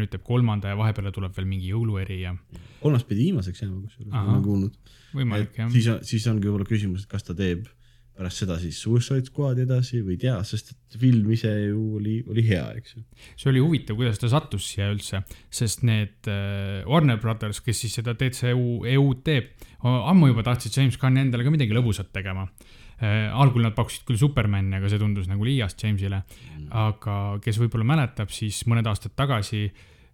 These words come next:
Speaker 1: äh, tulid mingisugused, äh,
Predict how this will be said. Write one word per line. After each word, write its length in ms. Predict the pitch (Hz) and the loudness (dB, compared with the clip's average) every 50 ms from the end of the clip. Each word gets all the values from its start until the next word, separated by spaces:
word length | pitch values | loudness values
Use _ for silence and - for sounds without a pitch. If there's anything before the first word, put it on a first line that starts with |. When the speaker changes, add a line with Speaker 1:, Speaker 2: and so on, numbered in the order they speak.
| _ - | _ -8
Speaker 1:
äh, 800 | 110 104 101 101 98 101 104 104 104 104 107 107 - - - - - - | -6 -4 -4 -4 -6 -6 -6 -8 -8 -8 -10 -10 -10 -12 -12 -14 -2 0
tulid 400 | 131 120 113 110 104 - - - | 2 2 4 2 0 -4 -8 -10
mingisugused, 880 | - 113 131 143 135 120 107 101 107 110 101 92 110 110 104 - - - 107 | -6 0 2 2 4 4 2 -2 -2 -4 -4 -4 -4 -6 -6 -8 -10 -8 -8
äh, 160 | 104 107 | -8 -8